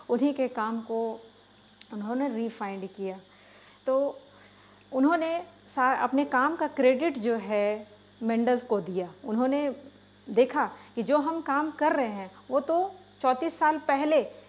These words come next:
किसी अन्य वैज्ञानिक के द्वारा कर दिया गया है। तो उन्होंने इस काम को क्रेडिट जो है, अ, Gregor John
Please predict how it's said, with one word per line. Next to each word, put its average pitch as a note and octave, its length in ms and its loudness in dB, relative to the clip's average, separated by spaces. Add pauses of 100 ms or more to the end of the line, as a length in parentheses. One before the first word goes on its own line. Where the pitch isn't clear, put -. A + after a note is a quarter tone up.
किसी D#4+ 240 0
अन्य D#4 320 0
वैज्ञानिक C4 520 2
के D4+ 100 0
द्वारा C4+ 260 2
कर E4+ 280 0
दिया C4+ 260 2
गया F3+ 260 -4
है। F3 280 -10 (280)
तो C4 100 6
उन्होंने C#4+ 380 2
इस B3+ 300 -6
काम B3+ 300 -2
को C#4 120 -4
क्रेडिट B3 400 0
जो A#3+ 160 -2
है, A3 380 -4
अ, A3+ 40 -14 (840)
Gregor A3+ 500 0
John A3 380 -2